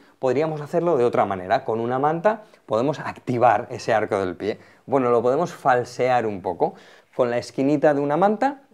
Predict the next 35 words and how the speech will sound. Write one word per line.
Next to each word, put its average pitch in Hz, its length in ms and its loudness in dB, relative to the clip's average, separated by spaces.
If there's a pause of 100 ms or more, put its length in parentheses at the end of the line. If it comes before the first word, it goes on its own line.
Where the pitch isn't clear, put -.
(200)
así, - 400 -8 (240)
doblada 143 480 4
normal 180 520 0 (360)
o 110 200 4
abierta, 110 560 2
¿vale? 170 220 0
Dependiendo 117 640 -2
de 170 260 2 (200)
cómo 131 220 -2
esté 127 180 -6
el 120 80 0
arco 113 280 0
del 98 140 -2
pie. 98 300 -10
Lo - 60 -20
voy 170 120 -10
a 165 80 -8
dejar 143 300 -6
abierta 101 440 -4
ahora. 139 260 0 (440)
Podríamos 139 560 4 (180)
falsear 147 840 4
y 123 120 0
poner 123 280 2
ahí 160 340 2 (640)
la 113 140 0
esquinita 151 720 0 (380)
justo - 640 0 (340)
debajo 120 360 4
del 98 160 0
pie. 92 240 -14 (320)
Así, - 380 0 (100)
de 123 140 -10
esta 147 160 -2
manera, 175 420 2